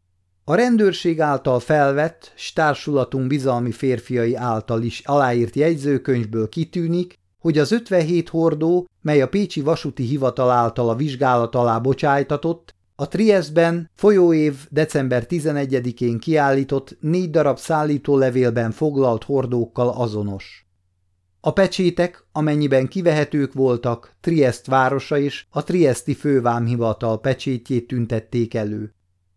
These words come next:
A hordókból kivett mustrák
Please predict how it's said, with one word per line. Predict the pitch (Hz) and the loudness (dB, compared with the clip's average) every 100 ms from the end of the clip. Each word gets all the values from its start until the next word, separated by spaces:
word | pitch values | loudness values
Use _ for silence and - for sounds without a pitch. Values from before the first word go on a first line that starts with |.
| _ _ _ | _ _ _
A | - | -4
hordókból | 143 233 196 185 165 160 151 | 2 2 4 2 2 4 2
kivett | 147 175 147 - | 2 0 0 0
mustrák | 165 160 - 151 156 165 - | -4 -4 -4 -2 -2 -6 -16